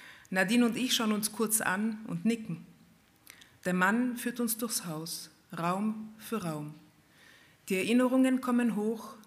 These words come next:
Der Boden mit den Jugendstilfliesen im Salon und in den Schlafzimmern ist noch erhalten. Ich erinnere mich daran, dass mich meine Mutter nach dem Aufstehen immer ermahnt hat, gleich die Hausschuhe anzuziehen. Die Einrichtung ist anders.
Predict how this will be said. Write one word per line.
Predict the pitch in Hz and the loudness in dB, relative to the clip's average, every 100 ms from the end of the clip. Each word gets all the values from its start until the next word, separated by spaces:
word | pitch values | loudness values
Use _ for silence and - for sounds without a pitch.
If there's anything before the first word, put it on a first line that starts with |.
| - _ _ _ - | -20 _ _ _ -6
Der | 175 | -2
Boden | 180 220 226 247 226 | 0 2 2 2 0
mit | - | -2
den | 190 | -2
Jugendstilfliesen | 185 220 233 - - 220 220 214 208 - 190 | -2 0 0 0 -2 -4 -4 -4 -2 -2 -2
im | |
Salon | 170 185 180 170 202 262 262 | 0 0 -2 -4 -4 -6 -6
und | 185 180 | -6 -4
in | 185 | -4
den | 180 | -2
Schlafzimmern | 185 190 190 - 220 208 214 - - - | 0 0 0 -2 -2 -4 -6 -10 -18 -10
ist | 170 - | -2 -2
noch | 180 | -2
erhalten. | - 180 220 220 170 - - _ _ _ - - - | -2 -2 -4 -6 -12 -14 -20 _ _ _ -12 -12 -8
Ich | - - | -6 2
erinnere | 254 302 220 | 4 4 4
mich | 185 165 | 0 -2
daran, | 175 175 208 226 | 0 0 0 -2
dass | 202 190 | -2 -2
mich | 202 | 0
meine | 202 190 202 | 0 0 0
Mutter | 233 233 | -2 -2
nach | 196 - | -4 -4
dem | 202 | -4
Aufstehen | 175 180 - 196 - | -2 -2 -4 -6 -4
immer | 262 302 285 | -2 2 2
ermahnt | - 202 190 196 202 | 2 0 0 0 -6
hat, | 196 - - | -10 -12 -2
gleich | 185 233 226 | 2 2 2
die | 240 | -2
Hausschuhe | 247 330 - 190 - | 0 0 0 0 -4
anzuziehen. | 170 175 - - 170 - - _ _ - - - - - - _ - | -6 -8 -10 -12 -14 -16 -20 _ _ -20 -20 -20 -20 -20 -20 _ -2
Die | - | 2
Einrichtung | 226 262 254 277 277 | 4 4 0 2 0
ist | 277 - | 0 0
anders. | 170 165 160 - | 0 0 -2 -6